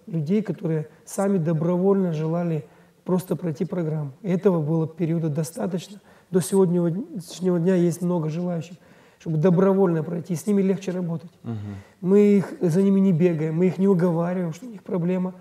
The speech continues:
Speaker 1: Мы просто работаем с ними и, э, Ан-, и они идут за нами, так как говорится в Писании даже.
Speaker 2: Мгм.
Speaker 1: «Следуй за мной», как ученики. Потому что кто, иди и следуй за мной, принцип такой, что не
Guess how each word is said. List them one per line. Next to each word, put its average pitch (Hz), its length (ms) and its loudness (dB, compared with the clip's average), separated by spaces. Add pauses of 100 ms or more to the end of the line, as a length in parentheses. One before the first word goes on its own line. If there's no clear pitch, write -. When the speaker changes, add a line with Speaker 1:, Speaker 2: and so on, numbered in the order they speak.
(360)
Speaker 1:
Мы 165 80 -4
просто 190 380 0
работаем 196 520 2
с - 100 -12
ними 190 360 -2
и, 175 320 -4 (520)
э, 180 320 -6 (380)
Ан-, 180 160 2
и 175 160 0
они 190 180 4
идут 175 200 2
за 175 100 -2
нами, 175 340 -6
так 160 180 -8
как 165 140 -6
говорится 156 460 -4
в - 160 -20
Писании 160 400 -4
даже. 143 260 -8 (160)
Speaker 2:
Мгм. 104 340 -10 (100)
Speaker 1:
«Следуй 175 340 -2
за 170 160 0
мной», 170 300 0
как 165 200 -8
ученики. 190 560 -4 (600)
Потому 175 240 -2
что 185 60 -10 (1300)
кто, - 380 0 (380)
иди 180 260 4
и - 20 6
следуй 214 300 2
за 196 160 4
мной, 214 200 6
принцип - 640 0
такой, 202 300 2
что 185 220 -6
не 180 440 -2